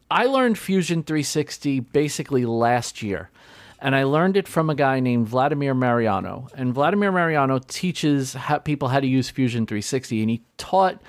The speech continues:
a class on Skillshare, which is Fusion three sixty for three D printing, which, holy crap, y'all, if you need to learn Fusion three sixty,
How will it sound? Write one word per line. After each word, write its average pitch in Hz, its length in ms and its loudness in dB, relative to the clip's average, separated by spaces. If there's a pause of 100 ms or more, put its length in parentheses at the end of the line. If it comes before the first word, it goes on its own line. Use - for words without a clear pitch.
(340)
a 131 100 -4
class 156 580 2
on 131 180 4
Skillshare, 107 760 2
which 110 220 -2
is 117 140 -2
Fusion 156 360 2
three 139 200 2
sixty 131 360 0
for 110 140 -8
three 127 220 0
D 113 100 0
printing, 98 420 -6 (320)
which, 131 240 2 (140)
holy 269 640 -2
crap, 135 480 -2 (200)
y'all, 147 560 0
if 127 220 -6
you 190 140 0
need 240 180 0
to 220 80 2
learn 165 280 0
Fusion 143 420 -2
three 131 160 -4
sixty, 131 540 -6